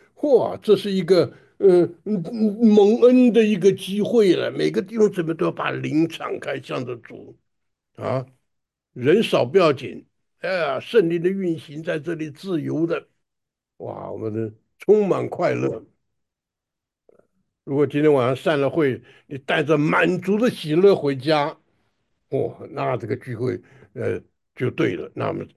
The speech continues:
那你这是进了主的葡萄园了，啊，<laughs> 不然的话，我们不知道跑到哪个园子里去了，<laughs> 对不对啊？所以这个呢，是一个很重要的一，一，一，一，一，一，一，一，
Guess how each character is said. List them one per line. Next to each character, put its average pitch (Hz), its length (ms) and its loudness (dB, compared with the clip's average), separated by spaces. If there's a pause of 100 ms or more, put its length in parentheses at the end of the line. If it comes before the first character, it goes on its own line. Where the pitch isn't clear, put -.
(720)
那 143 180 2
你 127 140 0
这 151 180 -6
是 143 100 -6
进 156 240 0
了 127 100 0
主 117 160 -10
的 110 100 -4
葡 - 200 -10
萄 123 220 0
园 107 260 -4
了， 139 120 -10 (920)
啊， 98 220 -10 (160)
<laughs> - 840 -14
不 143 80 -4
然 147 240 4
的 156 80 4
话， 147 140 4
我 131 40 4
们 127 80 -2
不 143 60 -4
知 143 40 0
道 143 80 2
跑 127 200 -2
到 135 120 -2
哪 120 180 -2
个 117 100 -6
园 123 240 -2
子 139 120 -6
里 110 120 -8
去 - 200 -10
了， 107 160 -12 (480)
<laughs> - 500 -4
对 208 100 -14
不 147 120 -6
对 131 140 0
啊？ 110 120 -6 (540)
所 196 100 2
以 220 60 4
这 311 220 2
个 247 120 6
呢， 180 140 6
是 226 160 0
一 190 40 -2
个 165 80 -2
很 180 180 0
重 262 200 2
要 208 200 6
的 156 120 2
一， 156 120 0
一， 175 180 -6
一， 165 160 -8
一， 165 400 -8
一， 156 120 -14
一， 165 120 -8
一， 165 160 -8
一， 165 160 -8